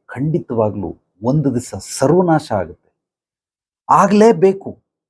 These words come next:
ಅದಕ್ಕೆ ಒಂದು ಫುಲ್ ಸ್ಟಾಪ್ ಇದ್ದೇ ಇರುತ್ತೆ. ಸಹನೆಯಿಂದಿರಿ, ಶಾಂತಿಯಿಂದಿರಿ, ತಾಳ್ಮೆಯಿಂದಿರಿ, ಮೌನದಿಂದಿರಿ, ಯುಕ್ತಿ ಉಪಯೋಗಿಸಿ.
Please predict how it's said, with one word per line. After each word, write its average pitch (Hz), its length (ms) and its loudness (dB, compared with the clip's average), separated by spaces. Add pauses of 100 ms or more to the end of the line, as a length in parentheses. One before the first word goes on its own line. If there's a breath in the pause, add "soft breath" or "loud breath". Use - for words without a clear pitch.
(180)
ಅದಕ್ಕೆ 156 280 -4
ಒಂದು 147 260 -2
ಫುಲ್ 196 280 2
ಸ್ಟಾಪ್ 180 420 0
ಇದ್ದೇ 123 340 0
ಇರುತ್ತೆ. 127 360 -2 (1400)
ಸಹನೆಯಿಂದಿರಿ, 139 920 0 (420)
ಶಾಂತಿಯಿಂದಿರಿ, 123 880 -2 (600)
ತಾಳ್ಮೆಯಿಂದಿರಿ, 123 760 0 (600)
ಮೌನದಿಂದಿರಿ, 123 880 -2 (800)
ಯುಕ್ತಿ 156 320 0
ಉಪಯೋಗಿಸಿ. 123 580 0